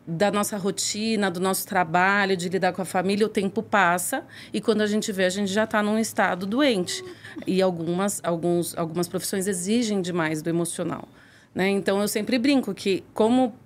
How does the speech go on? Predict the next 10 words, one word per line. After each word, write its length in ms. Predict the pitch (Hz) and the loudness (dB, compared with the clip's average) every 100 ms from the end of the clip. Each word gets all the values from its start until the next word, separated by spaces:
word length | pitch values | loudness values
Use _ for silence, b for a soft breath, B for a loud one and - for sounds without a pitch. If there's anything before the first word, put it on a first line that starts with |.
| - | -12
psicóloga, 800 | - 226 214 202 196 277 202 170 170 | -8 -6 -2 2 4 4 2 0 2
eu 140 | 196 | 2
acho 220 | 202 202 | 2 0
que 100 | - | 0
eu 80 | 220 | 0
uso 280 | 208 220 185 | 2 -2 0
muito 320 | 202 269 339 | 2 4 4
mais 240 | 349 294 240 | 4 4 2
a 60 | |
psicologia 1000 | 240 - - 208 196 180 175 233 285 202 | -2 -4 -2 2 2 2 0 2 2 2